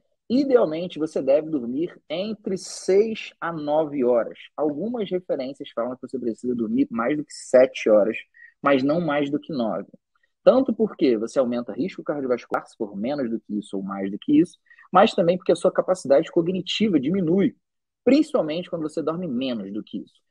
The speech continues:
Então, de nada adianta você ficar com aquele negócio: "Ah, não, porra, eu tô em cima da hora aqui, eu tenho que estudar, não vai dar tempo, eu tenho que estudar, eu tenho que dar plantão, eu tenho que estudar." Cara, se você não dorme, de nada adianta. Você não dorme e o que você estuda, você esquece, porque a sua cabeça não consegue ter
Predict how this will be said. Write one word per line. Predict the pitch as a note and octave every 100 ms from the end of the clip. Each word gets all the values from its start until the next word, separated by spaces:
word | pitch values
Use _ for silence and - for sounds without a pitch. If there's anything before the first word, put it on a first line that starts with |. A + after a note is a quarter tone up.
| _ -
Então, | A#3 F#4+
de | E4
nada | F4 F4
adianta | G#3 C#3 C#3 B2
você | -
ficar | - C#3+
com |
aquele | - C3+
negócio: | A#2+ A#2+ -
"Ah, |
não, | C#3+ B2
porra, | - C#3
eu | B2+
tô | D3+
em |
cima | C#3 - E3+ D3
da | B2+
hora | C#3
aqui, | A#2+ -
eu | C#3
tenho | C#3+ D3
que | -
estudar, | - A2+ B2+ D3+
não | D3
vai | D3
dar | B2
tempo, | - F#3+ -
eu |
tenho | A#2 G#2+
que |
estudar, | - G#2 B2
eu | D3
tenho | C#3+
que | C3+
dar | D3
plantão, | B2+ G#2+ F#3+
eu | -
tenho | -
que | -
estudar." | - G#2+ C3 E3+ - _ - -
Cara, | G#3
se | F#3
você | F#3 A3+
não | G#3 B2+
dorme, | C3+ F3 B2+
de | A#2+
nada | D#3 F#3
adianta. | F#3+ C#3+ E3+ - -
Você | G#2+ -
não | D#3 G#3+ C#4+
dorme | E3+ E3+ G#3 B3+ D#4 _ _ _
e | A3
o |
que | G#3
você | B3+ B3+ C#4+
estuda, | B3 - A3 B3+
você | E4 -
esquece, | F4+ - - - - -
porque | _ A#2
a |
sua | - D3
cabeça | B2+ A#2+ C#3 D#3+
não |
consegue | E3+ G3+ - D#3 D#3
ter | E3